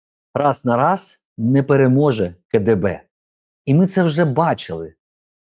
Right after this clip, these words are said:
Тому ця історія вже фігова. Далі. Ці перемовини не почнуться заново, а вони будуть продовжуватися від тої бази, про яку ми вже з вами говорили. Від того, що попередньо колись в двадцять другому році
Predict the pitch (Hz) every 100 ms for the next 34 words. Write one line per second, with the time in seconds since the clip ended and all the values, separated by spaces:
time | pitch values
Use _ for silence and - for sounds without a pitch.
0 | _ _ - 156 151 156 190 196 190 180
1 | 165 - _ _ _ _ _ 160 156 143
2 | 160 151 143 120 135 117 104 90 82 -
3 | _ 107 127 95 - _ _ _ _ _
4 | - 170 165 156 160 202 190 185 180 190
5 | 190 180 - - 190 208 - 180 123 151
6 | 135 107 87 90 - 113 123 156 143 143
7 | 151 131 - 120 151 175 151 131 120 110
8 | 110 117 117 - 147 123 98 90 151 160
9 | 175 175 135 123 123 143 160 143 143 120
10 | 127 127 131 139 139 156 165 95 - _
11 | _ - 127 127 143 131 147 - 139 131
12 | 127 123 120 135 131 123 110 123 110 113
13 | 110 113 120 110 110 104 104 - 143